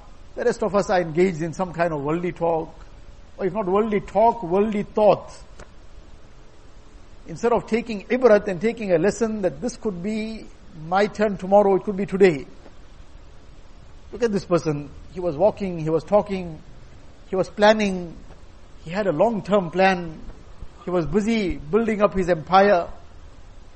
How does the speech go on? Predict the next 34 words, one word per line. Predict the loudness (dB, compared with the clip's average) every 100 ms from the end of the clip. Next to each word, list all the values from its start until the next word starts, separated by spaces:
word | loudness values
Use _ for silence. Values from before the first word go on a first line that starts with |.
| -10 0
and | 0 0 -4 -8 -12 -16 -18 -12
he | -6
had | -4 -4
so | -4
many | -2 0 2
ambitions, | 2 2 2 2 0 -4 -8 -14 -18 -18 -18 -18 -18 -18 -18 -20 -18 -18 -18 -20 -18 -20 -16
and | -4
all | 6 6 6
the | 2
things | 0 0 0
that | 0
he | 0
had | 0
acquired | 2 6 8 8 4
and | 2
amassed, | 2 2 0 -10 -18 -18 -20 -20 -20 -8
where | -2
is | 0
he | 0
now? | -2 -4 -10 -20 -20 -20 -20 -20 -18 -18 -20 -20 -20 -12
What | -4 0
has | 0
happened | 0 -2
to | -2
everything | 0 -2 -2 -2
that | 0
all | 0
his | 0 -2
long, | -2
long | -4 -2
plans, | 4 4 2 -6 -12 -18 -20 -20 -20 -20 -20 -4
all | 0 0
his | 2
ambitions, | 0 2 0 0 -2 -6 -12 -18